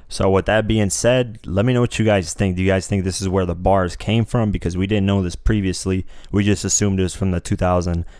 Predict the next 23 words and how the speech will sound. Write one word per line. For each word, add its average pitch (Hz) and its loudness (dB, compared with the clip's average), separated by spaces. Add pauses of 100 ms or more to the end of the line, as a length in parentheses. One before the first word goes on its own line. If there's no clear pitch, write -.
and 95 -4
sixteen 95 -2
rant 92 -2 (360)
of 87 -4
him 92 0
going 95 2
at 87 -2
Beyonce 87 -2
and 87 -2
Jay-Z, 87 -2 (340)
which - 0
was 107 2
a 90 2
valid 90 2
reason 87 0
to, 87 -2
you 85 -2
know, 90 -2
spit 87 -2
some 87 -6
bars 87 2
at 87 -2
him, 85 -4